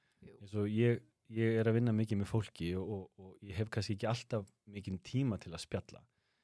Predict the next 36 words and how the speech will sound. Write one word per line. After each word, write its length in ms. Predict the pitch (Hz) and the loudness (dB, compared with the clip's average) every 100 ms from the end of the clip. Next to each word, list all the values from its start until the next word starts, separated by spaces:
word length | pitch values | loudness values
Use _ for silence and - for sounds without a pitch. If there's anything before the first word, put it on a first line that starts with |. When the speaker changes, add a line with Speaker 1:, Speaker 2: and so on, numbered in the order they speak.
| _ _ - | _ _ -6
Speaker 2:
En 120 | 101 | -2
með 200 | 104 104 - | 0 0 -2
tímanum, 560 | - 139 160 90 78 107 117 _ | 4 6 6 4 0 -4 -6 _
eftir 320 | 107 - 95 | -10 -8 -8
því 140 | 90 104 | -4 -4
sem 180 | - 98 | -4 -6
þau 120 | 98 | -8
koma 420 | - 117 117 104 95 - | -12 -6 -2 -2 -2 -6
til 160 | - 110 | -16 -14
mín 220 | 101 95 - | -12 -12 -10
oftar 440 | 98 - 90 98 | -12 -8 -4 -2
og, 100 | 101 | -2
og 200 | 95 90 | -4 -6
eru 140 | 95 92 | -6 -2
lengur 240 | 104 117 | -2 -2
hjá 140 | 92 113 | -2 -2
mér, 160 | 82 - | -4 -4
þá 140 | 98 | -4
lærir 320 | 95 98 127 | 0 2 4
maður 160 | 131 110 | 2 2
að 80 | 104 | 0
þekkja 240 | 101 - | -4 -8
þau. 140 | 76 - _ _ _ _ _ _ _ - | -16 -18 _ _ _ _ _ _ _ -18
Og, 200 | 95 95 | -8 -6
og 180 | - 113 | -6 -2
það 140 | 107 | 2
verður 180 | 117 127 | 4 6
alltaf 280 | 131 - 127 | 4 4 4
einhvers 260 | 143 - 135 | 2 0 -2
konar 220 | 139 117 | 0 4
vinasamband 800 | 135 151 123 - 143 135 92 92 | 4 4 2 2 0 0 -4 -6
hvernig 320 | - 117 120 | -4 -4 -4
sem, 220 | 104 113 104 - _ _ _ - | -2 -2 -2 -6 _ _ _ -8
sem 120 | 110 | -4
það 140 | 101 107 | 0 2
verður. 280 | 147 90 | 2 2